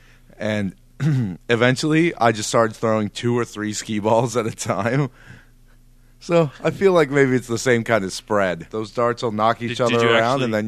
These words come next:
Speaker 1: then at the, on the other side, you'll have some pretty sweet powers. Unless you're the werewolf guy. I mean, this is,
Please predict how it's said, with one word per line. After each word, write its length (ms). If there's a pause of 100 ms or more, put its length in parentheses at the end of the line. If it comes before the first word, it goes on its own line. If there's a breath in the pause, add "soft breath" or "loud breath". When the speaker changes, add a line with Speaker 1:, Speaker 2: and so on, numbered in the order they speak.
(140)
Speaker 1:
then 60
at 140
the, 100
on 120
the 120
other 160
side, 340
you'll 160
have 120
some 120
pretty 220
sweet 360
powers. 560 (960 soft breath)
Unless 280
you're 80
the 100
werewolf 460
guy. 340 (140)
I 40
mean, 240 (120)
this 200
is, 360